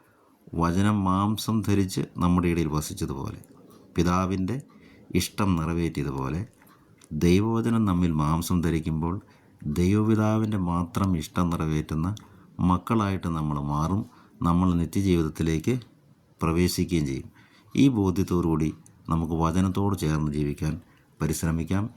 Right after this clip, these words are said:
ഈശോയെ, ഞങ്ങളെ വചനം കൊണ്ട് നിറയ്ക്കണമേ. വചനം ഞങ്ങളിൽ മാംസം ധരിക്കണം. ഓരോ വചനവും ദൈവശക്തിയാണെന്നറിഞ്ഞ് ആ വചനത്തെ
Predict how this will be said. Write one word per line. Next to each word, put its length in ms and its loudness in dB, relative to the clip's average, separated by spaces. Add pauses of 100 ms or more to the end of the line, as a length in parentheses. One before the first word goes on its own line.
(280)
ഈശോയെ, 520 2 (460)
ഞങ്ങളെ 440 2 (680)
വചനം 380 2
കൊണ്ട് 240 2
നിറയ്ക്കണമേ. 520 -2 (480)
വചനം 480 2
ഞങ്ങളിൽ 380 -2 (520)
മാംസം 600 2
ധരിക്കണം. 500 -2 (480)
ഓരോ 400 4
വചനവും 460 0 (380)
ദൈവശക്തിയാണെന്നറിഞ്ഞ് 1500 2 (400)
ആ 140 0
വചനത്തെ 520 0